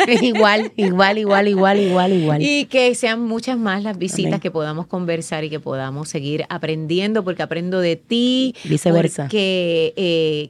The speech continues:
Speaker 1: eh, crezco, eh, eh,
Speaker 2: Igual.
Speaker 1: con nuestras con, con estas conversaciones que, que, que, que nos das y porque sé que pueden ser útiles para las nuevas generaciones.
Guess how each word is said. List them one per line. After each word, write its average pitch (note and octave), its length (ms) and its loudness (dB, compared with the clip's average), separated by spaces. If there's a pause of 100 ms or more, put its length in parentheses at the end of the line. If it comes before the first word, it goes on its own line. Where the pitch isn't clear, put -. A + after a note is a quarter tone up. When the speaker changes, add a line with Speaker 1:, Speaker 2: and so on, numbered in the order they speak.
(160)
Speaker 1:
eh, E3+ 240 -2
crezco, G3 680 -2
eh, E3+ 360 0
eh, E3 120 -2
Speaker 2:
Igual. D#3 180 -4
Speaker 1:
con F3 140 -4
nuestras E3+ 260 -4
con, D#3 340 -6
con D#3+ 160 -8
estas F3 220 -6
conversaciones F3+ 640 -4
que, D#3+ 340 -2
que, G#2 480 -8
que, - 320 -10
que E3+ 160 -6
nos E3+ 220 -4
das G3+ 140 -2
y A3 60 -2
porque F3 300 -6
sé G3+ 320 -2 (380)
que D3+ 640 0
pueden F3+ 460 -4 (160)
ser F3 340 -6
útiles F3+ 400 -6 (240)
para F3+ 200 -2
las F3 60 -6
nuevas F3 220 -4
generaciones. F4+ 960 -6